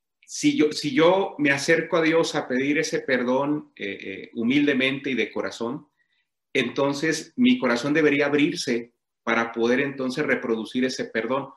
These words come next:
porque eso es lo que igual también me va a dar un efecto de liberación muy importante, ¿no? Eh, no solamente, eh, eh, eh, espiritual, sino también físico, por lo que usted comentaba hace un momento, de que muchas veces nuestros males espirituales detonan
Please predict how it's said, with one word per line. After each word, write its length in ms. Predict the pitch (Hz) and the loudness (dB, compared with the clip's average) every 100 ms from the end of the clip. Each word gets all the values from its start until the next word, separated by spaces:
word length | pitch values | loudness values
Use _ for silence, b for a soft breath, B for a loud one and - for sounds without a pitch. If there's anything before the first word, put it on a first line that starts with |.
| B _ - | B _ -2
porque 240 | 117 135 | -2 0
eso 120 | 123 | 0
es 60 | 147 | 0
lo 120 | 135 | 0
que 80 | 127 | 0
igual 360 | 120 123 143 - | 2 2 0 -2
también 240 | 123 123 | 0 2
me 80 | 127 | 2
va 120 | 127 | 2
a 40 | 135 | 2
dar 100 | 135 | 0
un 80 | 135 | -2
efecto 340 | 131 127 - | -4 -4 -2
de 80 | 135 | -2
liberación 580 | 120 110 101 98 127 127 | 0 -2 -4 -6 -4 0
muy 160 | 127 127 | 2 0
importante, 680 | 127 - - 127 127 - 87 | -2 -8 -6 -6 -6 -10 -12
¿no? 240 | 85 - b b | -12 -14 b b
Eh, 140 | - 110 | -4 0
no 140 | 123 | 0
solamente, 640 | 127 147 139 143 147 156 165 - _ _ | 2 0 2 0 0 -2 -2 -8 _ _
eh, 140 | 110 | -6
eh, 300 | 107 107 110 101 104 | -4 -4 -4 -4 -4
eh, 240 | 98 101 101 | -6 -4 -6
espiritual, 720 | - 107 98 98 123 156 139 - | -6 -6 -6 -4 0 0 -2 -6
sino 340 | - 110 104 | -4 -2 -4
también 400 | 98 101 113 120 | -8 -2 -2 -2
físico, 440 | 175 175 170 - | -4 -4 -6 -6
por 120 | - 107 | -4 -6
lo 80 | |
que 60 | - | -6
usted 200 | - 117 | -6 -4
comentaba 460 | 135 120 110 117 120 | 0 0 0 -2 -2
hace 160 | 123 | -2
un 40 | 113 | -4
momento, 540 | 107 139 147 90 - _ _ | -4 -4 -4 -8 -8 _ _
de 140 | 110 | -2
que 120 | - 110 | 0 0
muchas 320 | 120 147 135 | 0 0 0
veces 260 | 127 - | 0 -2
nuestros 300 | 131 117 110 | -4 -4 -4
males 280 | 104 117 135 | -2 -2 -2
espirituales 800 | 131 - 117 117 120 120 143 - | -4 -6 -6 -2 0 0 0 -4
detonan 640 | 110 107 - 117 123 170 | -4 -2 0 0 0 -2